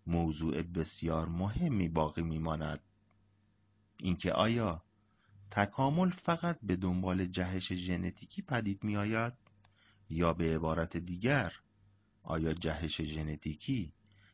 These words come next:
به وجود آورنده و جهت دهندهٔ تکامل است؟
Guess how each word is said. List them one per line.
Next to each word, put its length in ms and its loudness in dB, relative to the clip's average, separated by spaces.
به 120 2
وجود 400 0
آورنده 600 0
و 140 0
جهت 460 -4
دهندهٔ 560 -2
تکامل 640 0
است؟ 380 0